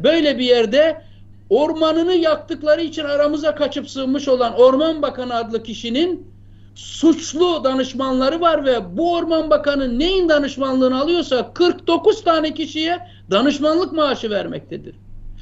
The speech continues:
Şimdi bir yandan illegal yollarla seksen iki şirketin yönetim kuruluna çöken, bir yandan da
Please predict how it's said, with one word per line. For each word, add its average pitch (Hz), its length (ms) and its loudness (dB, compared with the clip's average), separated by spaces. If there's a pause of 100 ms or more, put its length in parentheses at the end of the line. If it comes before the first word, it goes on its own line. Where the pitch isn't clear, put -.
(100)
Şimdi 311 560 0
bir 370 180 6
yandan 294 560 2 (580)
illegal 294 580 2
yollarla 302 500 2
seksen 294 460 -8
iki 311 240 -6
şirketin 302 680 -4
yönetim 294 500 2
kuruluna 277 480 0
çöken, 302 580 2 (580)
bir 349 200 4
yandan 330 580 0
da 269 320 -2